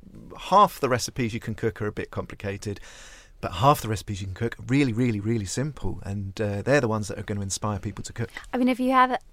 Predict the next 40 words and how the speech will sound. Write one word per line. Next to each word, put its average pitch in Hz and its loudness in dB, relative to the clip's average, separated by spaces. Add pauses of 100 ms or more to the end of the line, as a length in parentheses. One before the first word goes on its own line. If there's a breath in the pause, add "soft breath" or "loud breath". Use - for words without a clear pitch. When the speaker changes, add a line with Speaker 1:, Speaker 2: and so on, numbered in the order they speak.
Speaker 2:
ever 208 6
had 190 6
recipes 180 2
that 165 0
you 165 -4
thought, 160 2
"There's 156 2
no 180 6
way 165 6
in 156 2
a 160 2
million 170 4
years 170 2
I'll 156 2
be 156 0
able 147 0
to - -10
do 151 -4
this"? 175 -8 (760 loud breath)
Speaker 1:
Uh, 311 4 (1080)
<sighs> - -6
let 233 0
me 208 -2
have 160 -2
a 117 -2
think. 113 -4
Well, 196 8 (120)
in 220 6
the 233 10
first 190 4
book, - 2 (520)
'cause 127 -2
I 139 8
was 127 2
showing 123 4
off 110 2
a 117 -2
little 107 0
bit 107 -2
more, 101 -2